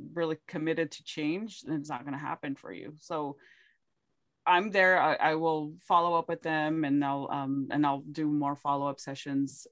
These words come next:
uh, depending on, it normally goes either one or to three sessions, depending on the topic or the, the issue. Um,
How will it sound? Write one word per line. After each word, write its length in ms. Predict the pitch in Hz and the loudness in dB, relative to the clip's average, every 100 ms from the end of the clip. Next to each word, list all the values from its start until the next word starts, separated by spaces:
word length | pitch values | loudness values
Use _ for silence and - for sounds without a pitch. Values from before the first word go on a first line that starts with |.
| - | -8
uh, 200 | 131 127 - - 151 | -8 -8 -10 -12 -10
depending 400 | 147 175 151 147 | -8 -2 0 0
on, 160 | 147 | -2
it 140 | - 156 - | -4 -6 -10
normally 340 | 180 190 202 190 | -8 -6 -4 -4
goes 420 | 160 156 151 - 147 | -2 -4 -6 -10 -8
either 240 | 147 139 | -6 -6
one 300 | 143 151 156 | -2 0 0
or 140 | 160 _ _ - | -2 _ _ -12
to 120 | 156 | -12
three 260 | - 156 147 | -8 -6 -6
sessions, 600 | 160 156 208 254 302 - _ _ - | -6 -8 0 2 2 -4 _ _ -16
depending 280 | 175 156 | -8 -4
on 140 | 151 147 | -2 -2
the 160 | 139 135 | -4 -4
topic 440 | - 151 - 180 156 | -2 -2 -2 -6 -6
or 160 | 143 | -6
the, 260 | 139 131 131 _ | -6 -8 -10 _
the 160 | 151 156 | -10 -10
issue. 420 | 160 185 208 254 _ _ _ _ _ - | -8 -8 -6 -8 _ _ _ _ _ 0
Um, 520 | 170 156 151 151 | 2 2 0 -2